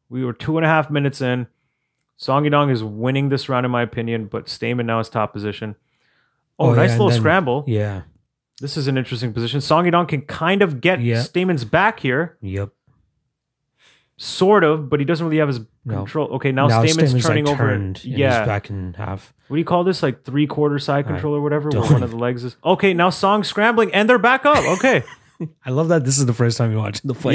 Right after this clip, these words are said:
Speaker 1: Yeah.
Speaker 2: <laughs>
Speaker 1: Yeah. All right. So that was not much on the ground. It was kind of even. Good
Speaker 2: Yeah.
Speaker 1: scrambling by Song. Maybe Stamen got a slight edge in there, but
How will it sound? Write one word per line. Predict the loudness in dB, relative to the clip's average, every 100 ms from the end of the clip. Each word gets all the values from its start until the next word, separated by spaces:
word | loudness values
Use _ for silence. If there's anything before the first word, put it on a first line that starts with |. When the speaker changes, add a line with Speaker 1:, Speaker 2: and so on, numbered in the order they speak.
| 4
Speaker 1:
Yeah. | 2 -2
Speaker 2:
<laughs> | 0 0 4 4 4 2 -2
Speaker 1:
Yeah. | 2 2 2 -2 -4 -10 -10 -12 -14 -18 _ -14 2
All | 4 4
right. | 4 2 2
So |
that | 2 4
was | 2
not | 4 4
much | 4 0 0
on | 0
the |
ground. | 2 2 2
It |
was | 0
kind | 0 0
of | 2
even. | 4 4 0
Good | 0 0 2
Speaker 2:
Yeah. |
Speaker 1:
scrambling | 2 2 2 2
by | 2
Song. | 2 0 0
Maybe | 2 2
Stamen | 2 2 2 4
got | 2
a |
slight | 2 2 2
edge | 2 2 0
in | 0
there, | 0
but | 2 0